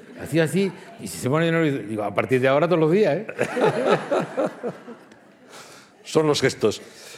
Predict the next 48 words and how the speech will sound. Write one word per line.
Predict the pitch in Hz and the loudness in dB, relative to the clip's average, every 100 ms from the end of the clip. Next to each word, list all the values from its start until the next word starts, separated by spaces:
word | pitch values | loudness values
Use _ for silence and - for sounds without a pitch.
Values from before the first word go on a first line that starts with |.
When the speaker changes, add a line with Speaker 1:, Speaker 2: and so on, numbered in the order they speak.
| - - | -20 0
Speaker 2:
Bueno, | 180 175 | 0 2
eh, | 170 170 - - | 0 -2 -8 -4
quería | 147 196 214 | 0 2 2
hablar | 214 202 | 4 4
de | 180 | 2
una | 170 | 2
conferencia | - 139 127 143 113 | 0 2 2 2 0
que | |
va | 107 | 2
a | 113 | 2
dar | |
usted | 104 - | 2 0
dentro | 107 101 | 0 0
de | 107 | -2
unos | 107 | 0
días. | 120 110 - - | 0 0 -6 -14
Speaker 1:
Sí. | 101 101 107 - _ - | -8 -6 -8 -14 _ -20
Speaker 2:
Y, | |
y, | - _ | -20 _
¿qué | - 175 | -6 -2
es | - | 0
España? | - - - 101 87 | -2 -4 -2 -2 -4
Es | 107 | -10
que | - | -8
me | 139 | -6
parece | 143 151 | -6 -6
un | 127 | -6
título | 117 117 131 139 - - _ _ _ - | -8 -2 0 0 -2 -20 _ _ _ -10
no | 131 175 | -6 -2
solamente | 175 127 107 | -2 -2 -4
sugerente, | 113 - 110 117 92 92 | -6 -2 0 0 -2 -8
sino | 90 101 98 98 - _ _ _ | -8 -8 -8 -10 -14 _ _ _
muy | 107 135 | -4 -2
necesario | 139 - - 117 95 | -2 -4 -4 -2 -2
en | 92 | -4
este | 90 95 | -8 -8
momento, | 90 82 85 | -8 -8 -10
plantearnos | 92 110 131 123 - | -8 -4 -6 -6 -10
qué | - | -8
es | 113 | -8
España | 101 - 113 107 | -10 -6 -6 -4
y | |
qué | 107 | -8
está | 113 127 | -10 -10
Speaker 1:
Sí. | - 120 | -10 -8
Speaker 2:
pasando | 90 80 | -10 -12
en | 73 | -16
España. | - - 67 | -20 -20 -20